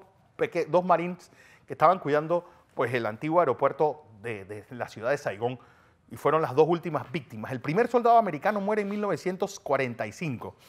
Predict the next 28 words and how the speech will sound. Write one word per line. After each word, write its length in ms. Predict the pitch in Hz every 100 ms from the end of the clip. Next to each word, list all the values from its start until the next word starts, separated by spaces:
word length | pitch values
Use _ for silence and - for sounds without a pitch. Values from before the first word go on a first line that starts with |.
| - - - _ _
y 140 | 143
el 140 | 156 247
último 420 | 339 339 226 180
soldado 460 | - 139 175 202
estadounidense, 800 | 196 - 139 131 123 156 127 -
o 80 | 104
el 80 | 135
último 340 | 202 214 208
estadounidense 580 | 170 156 143 123 147 147
que 120 | 143
sale, 320 | - 147 120 139 - - - _ _
fue 160 | 156
el 140 | 156 135
sargento 500 | 160 135 170 160 185
mayor 360 | 143 127 147
de 100 | 165
los 100 | 131
Marines, 340 | 113 113 147 151
Juan 240 | 160 175
Valdés. 600 | 160 120 180 - - - _ _ _ _ _ _ _ _ _ _
Pues, 420 | - 107 - - _
en 140 | 104
medio 280 | 107 135 156
de 80 | 127
toda 180 | - 160
la 60 |
historia 300 | 139 - 151
militar 480 | 156 120 107 135 135